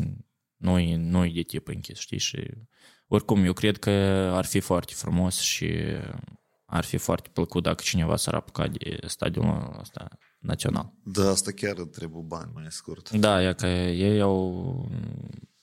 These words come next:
Speaker 1: mm, băgat optzeci și cinci de milioane de euro în stadionul ăsta, dar acolo, ca să înțelegi, împreună cu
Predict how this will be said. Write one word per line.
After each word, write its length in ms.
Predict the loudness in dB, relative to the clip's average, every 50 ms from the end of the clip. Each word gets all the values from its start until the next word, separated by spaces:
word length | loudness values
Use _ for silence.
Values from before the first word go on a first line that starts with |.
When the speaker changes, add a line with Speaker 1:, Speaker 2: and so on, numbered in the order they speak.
| -20 _ _ _ _
Speaker 1:
mm, 520 | -6 -4 -2 0 0 0 0 -2 -2 0
băgat 440 | 0 0 0 2 0 0 0 -2 -4
optzeci 380 | -4 -4 -4 -6 -4 -4 -4 -4
și 60 | -2
cinci 200 | -2 -2 -2 0
de 80 | 0 0
milioane 440 | 0 0 0 -2 -2 -4 -6 -8 -12
de 400 | -12 -10 -10 -8 -8 -8 -8 -8 -8
euro 380 | -6 -6 -6 -6 -8 -10 -10 -10
în 60 | -10
stadionul 500 | -4 -2 -2 0 2 2 4 4 4 4
ăsta, 200 | 2 2 2 2
dar 140 | 2 2 2
acolo, 460 | 2 2 2 2 4 4 2 2 0
ca 140 | 0 0 0
să 120 | 2 2
înțelegi, 520 | 2 4 4 4 4 4 2 2 0 -2
împreună 500 | -2 -2 0 2 2 2 4 2 2 0
cu 220 | -2 -4 -4 -2